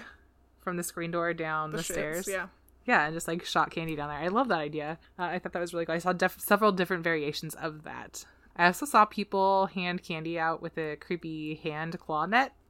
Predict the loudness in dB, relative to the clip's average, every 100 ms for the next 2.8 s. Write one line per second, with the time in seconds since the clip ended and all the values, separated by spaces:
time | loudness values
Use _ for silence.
0 | -14 -8 -8 -6 -8 -10 -10 -12 -10 -8
1 | -8 -10 _ -6 2 2 2 -4 -4 -4
2 | -4 -4 -6 -8 -10 -10 -8 -10